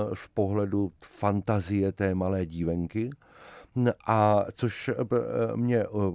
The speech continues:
umožnilo s, eh, t-, Janem Kadlecem, eh, production designérem toho filmu a, n-, eh, konceptuálním umělcem, eh, úžasným,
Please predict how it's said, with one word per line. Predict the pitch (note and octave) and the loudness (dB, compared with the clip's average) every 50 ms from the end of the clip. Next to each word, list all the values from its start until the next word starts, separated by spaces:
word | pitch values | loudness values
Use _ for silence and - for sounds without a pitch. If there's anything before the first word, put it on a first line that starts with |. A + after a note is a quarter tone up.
| F#2 - | -2 -2
umožnilo | G#2+ A2 G#2+ A#2+ A#2+ A2+ G#2+ A#2 A#2+ A#2 A#2+ A#2+ A#2+ A#2+ | 0 0 2 2 2 0 0 0 0 2 2 2 0 0
s, | - - - A#2+ A2+ G#2+ G#2 | -4 -6 -4 -2 0 0 0
eh, | G2+ | -2
t-, | - G#2 G2+ F#2 F#2+ - | -2 -4 -2 -2 -2 -2
Janem | - G2 G2+ G2+ G#2+ G2+ F2+ | 0 0 0 0 0 -2 -2
Kadlecem, | - F2 E2 G2 A2 - - A#2+ A2+ G#2+ G#2+ G#2+ G#2+ G#2+ | -2 -4 -4 -4 -6 -6 -4 -4 -4 -4 -4 -6 -8 -8
eh, | - - G#2+ G#2+ G#2 G2+ G2+ G2+ G2 F#2 - - F#2 F#2 | -8 -6 -6 -4 -4 -4 -4 -6 -8 -10 -12 -16 -12 -6
production | - F#2+ F#2 F#2+ G#2 - - - G#2 | -4 -2 -2 -2 -4 -4 -4 -4 -4
designérem | G2 G2 G#2 G2+ G#2 G2 G2 G2+ F#2+ F#2 | -2 -2 0 0 0 0 0 0 -2 -2
toho | G2+ G2 G2 F#2+ | -4 -4 -4 -4
filmu | - - G2 F#2 G2 F#2+ F#2 - - | -4 -4 -4 -4 -2 -4 -4 -4 -6
a, | F2 D#2+ - - - - - - - _ - | -8 -8 -10 -16 -20 -20 -20 -20 -18 _ -4
n-, | G2 F#2+ F#2+ - - | -2 -2 0 0 -2
eh, | F#2 F2 F2 F2 E2+ E2+ E2 E2 E2 | -2 -2 -2 -2 -2 -2 -2 -4 -4
konceptuálním | - - F#2 - G2 - - G2+ F#2+ F#2 F#2+ F#2+ F2+ E2 | -4 -4 -4 -4 -6 -6 -4 -2 0 0 0 0 0 0
umělcem, | E2 D#2+ F2+ G2 G2 G2 - G#2+ G#2 G2+ G2+ G2+ G2 - | -2 -2 0 0 -2 -2 -4 -6 -6 -4 -6 -6 -6 -6
eh, | G#2+ | -6
úžasným, | G2+ F#2 G#2 G2 G2 G2+ F#2+ - - G#2 G2+ G2 G2 | -6 -6 -6 -6 -6 -6 -6 -6 -6 -4 -4 -4 -6